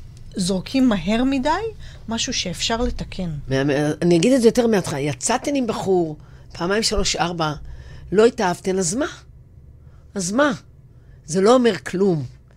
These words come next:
Speaker 2: תנו לזה עוד צ'אנס, תסתקרנו, תישארו, תהיו אדיבים בלב, תהיו רגישים לפ-, לחרדות שלכם,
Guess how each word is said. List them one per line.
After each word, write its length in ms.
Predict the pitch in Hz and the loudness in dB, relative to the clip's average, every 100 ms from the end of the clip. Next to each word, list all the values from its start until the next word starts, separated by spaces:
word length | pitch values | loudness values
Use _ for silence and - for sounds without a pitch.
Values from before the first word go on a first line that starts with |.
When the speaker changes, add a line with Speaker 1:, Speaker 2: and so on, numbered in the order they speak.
| - - | -20 -8
Speaker 2:
תנו 140 | 165 | 0
לזה 220 | 220 196 170 | 0 2 -2
עוד 140 | 151 | -4
צ'אנס, 340 | - 160 156 | -4 -6 -6
תסתקרנו, 720 | - - - - 165 156 160 156 | -10 -10 -10 -10 -6 -4 -2 -4
תישארו, 760 | - - 170 143 135 160 147 127 - - - - | -6 -6 -6 -6 -4 -4 -4 -8 -16 -20 -20 -12
תהיו 180 | 165 160 | -2 -2
אדיבים 320 | 156 156 180 | 0 -2 -4
בלב, 540 | 175 143 139 143 127 123 - - - - - - - - - - | 0 0 2 2 0 -4 -8 -20 -20 -20 -20 -20 -20 -20 -20 -20
תהיו 240 | - 170 170 | -2 2 2
רגישים 420 | 175 156 - 175 | 2 -2 0 -2
לפ-, 260 | 185 - | -4 -8
לחרדות 520 | 151 - 165 147 170 - | -8 -8 -8 -6 -4 -4
שלכם, 340 | 160 151 180 | -4 -4 -8